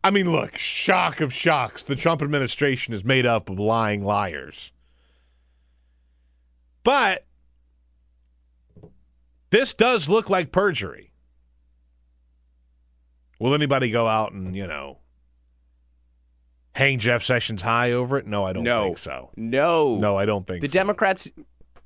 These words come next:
Speaker 2: I mean, first of all, they have no power.
Speaker 1: Right.
Speaker 2: Second of all, a lot of them probably are still friends with Jeff Sessions. Remember
Speaker 1: Yeah,
Speaker 2: that
Speaker 1: exactly.
Speaker 2: during the
Speaker 1: Yeah,
Speaker 2: confirmation
Speaker 1: exactly.
Speaker 2: hearings?
Speaker 1: Yeah.
Speaker 2: About, "Oh, you know, I used to work out with Jeff Sessions."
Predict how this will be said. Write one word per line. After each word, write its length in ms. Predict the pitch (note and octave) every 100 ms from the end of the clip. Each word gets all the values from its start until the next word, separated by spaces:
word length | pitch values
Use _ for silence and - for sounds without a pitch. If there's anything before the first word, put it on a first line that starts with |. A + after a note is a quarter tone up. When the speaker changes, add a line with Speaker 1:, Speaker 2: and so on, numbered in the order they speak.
| - _ _ _ _ -
Speaker 2:
I 60 |
mean, 80 | F3
first 200 | D#3+ F#3+
of 40 |
all, 60 | F3+
they 80 | E3
have 80 | D3
no 140 | C#3+
power. 600 | C3 D3 C#3+ G2 F2+ G2+ _
Speaker 1:
Right. 280 | A#2+ A2+ F#2 -
Speaker 2:
Second 340 | - F#3 G3
of 100 | D#3+
all, 420 | B2 G#2 G2+ A2 - _ _ _ _ _ _ -
a 60 |
lot 200 | D3+ B3+
of 60 | D4
them 300 | A3+ A3 G#3+ - _ _ -
probably 500 | - B3 B3+ A3 G#3+
are 80 | F#3+
still 280 | - G3 F3+
friends 400 | D#3 F3 D3 B2
with 100 | G2+
Jeff 200 | G#2 -
Sessions. 420 | G2 - C#2+ G2+
Remember 140 | F3+
Speaker 1:
Yeah, 40 | G3+
Speaker 2:
that 60 | A3+
Speaker 1:
exactly. 160 | A3 G#3
Speaker 2:
during 140 | A#3+
the 60 | A#3
Speaker 1:
Yeah, 140 | A#3+
Speaker 2:
confirmation 400 | A#3+ A#3 A#3 A#3
Speaker 1:
exactly. 300 | A3 C3+ A3+
Speaker 2:
hearings? 240 | A3+ - - -
Speaker 1:
Yeah. 160 | B2+
Speaker 2:
About, 200 | C#3 D3
"Oh, 160 | C#3+ E3
you 80 | C#3+
know, 100 | C3+
I 60 |
used 160 | C#3 C3+
to 60 | E3
work 320 | B2 B2+ B2+
out 180 | A#2 A#2+
with 120 | A#2+
Jeff 200 | A2 F#2
Sessions." 680 | - F2 - C#2+ C2 -